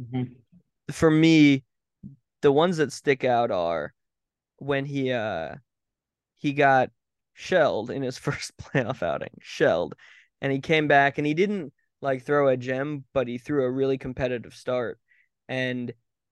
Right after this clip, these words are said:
Speaker 2: uh, in twenty nineteen, he basically was out all year. He threw, like, three starts at the end of the year, and he was
Speaker 1: Mm-hmm.
Speaker 2: ready for the playoffs. And then in Minnesota, he <laughs> loaded the bases, I think in the first inning,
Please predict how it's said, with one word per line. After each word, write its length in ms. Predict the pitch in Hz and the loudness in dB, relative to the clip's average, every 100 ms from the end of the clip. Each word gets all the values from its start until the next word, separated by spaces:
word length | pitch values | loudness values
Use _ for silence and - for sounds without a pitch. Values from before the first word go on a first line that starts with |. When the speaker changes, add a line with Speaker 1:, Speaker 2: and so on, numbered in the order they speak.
| _ _ | _ _
Speaker 2:
uh, 420 | 123 120 107 76 53 | -6 -4 -4 -4 -4
in 120 | 135 | -6
twenty 240 | 143 165 156 | -2 0 2
nineteen, 640 | 147 147 143 190 131 131 _ _ _ - | 0 0 -2 -4 -4 -6 _ _ _ -4
he 100 | 151 | 2
basically 720 | 160 170 165 156 151 139 131 _ _ _ _ | 4 2 -2 -2 -2 -2 -6 _ _ _ _
was 180 | 139 143 | -2 2
out 220 | 143 143 | 4 4
all 180 | 143 143 | 2 0
year. 240 | 147 147 127 | 0 -2 -4
He 160 | 131 | -10
threw, 280 | 123 147 147 | -8 -4 -2
like, 340 | 135 123 107 _ _ _ | 0 -2 -4 _ _ _
three 280 | - 151 147 | -4 -2 -2
starts 640 | - 139 110 98 - - - | -4 -6 -4 -6 -12 -18 -8
at 140 | 139 | -6
the 120 | 135 | -2
end 160 | 135 135 | -4 -4
of 60 | 127 | -6
the 80 | |
year, 400 | 127 120 104 - _ _ _ | -6 -4 -4 -6 _ _ _
and 140 | - 131 | -8 -4
he 60 | |
was 100 | 135 | -2
Speaker 1:
Mm-hmm. 80 | 127 | 0
Speaker 2:
ready 160 | 135 135 | -2 -2
for 120 | 135 | -4
the 80 | 123 | -6
playoffs. 560 | 135 127 120 120 - _ _ _ | -2 -2 -2 -4 -10 _ _ _
And 220 | - 139 147 | -10 -6 -2
then 180 | 151 147 | -2 -2
in 160 | 139 | -4
Minnesota, 720 | 147 143 - 151 143 127 110 - _ _ _ _ _ _ | -2 -4 0 2 2 0 -2 -10 _ _ _ _ _ _
he 140 | 147 | -4
<laughs> 0 | |
loaded 460 | 135 143 - 180 160 | -2 -6 -4 -6 -6
the 80 | |
bases, 580 | 143 143 139 - - 73 | -2 2 2 0 -12 -6
I 80 | 104 | -6
think 260 | - 214 214 | 0 0 2
in 60 | |
the 80 | 160 | 0
first 380 | 131 139 135 - | 0 0 -2 -2
inning, 340 | 135 113 80 | -8 -6 -12